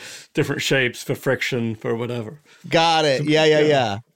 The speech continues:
Speaker 1: So we do the ideal case, but then we also consider the non-ideal case, the realistic case. And okay,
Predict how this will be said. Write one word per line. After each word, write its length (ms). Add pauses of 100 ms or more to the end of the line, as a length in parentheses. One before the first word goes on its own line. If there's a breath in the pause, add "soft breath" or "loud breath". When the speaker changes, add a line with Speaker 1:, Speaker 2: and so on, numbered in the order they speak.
(280)
Speaker 1:
So 140
we 80
do 220
the 120
ideal 320
case, 260
but 100
then 100
we 80
also 400
consider 360
the 120
non-ideal 540
case, 340
the 100
realistic 560
case. 300
And 100
okay, 280